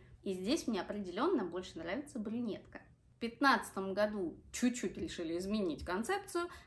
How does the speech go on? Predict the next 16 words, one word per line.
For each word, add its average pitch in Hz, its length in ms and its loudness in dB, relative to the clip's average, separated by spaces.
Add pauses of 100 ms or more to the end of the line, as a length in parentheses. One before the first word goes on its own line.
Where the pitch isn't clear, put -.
(100)
потому 208 240 2
что 208 200 -2
кукла 339 380 4
вышла 254 360 2 (500)
не 185 140 0
в - 80 -10
красно-золотом, 294 800 4
а 196 120 8
в - 140 -4
красно-серебряном. 208 1120 2 (160)
Платье 233 400 2
тоже 202 300 0
очень 180 260 -4
красивое, 202 920 2 (420)
оно 196 400 0
полупрозрачное, 196 1500 2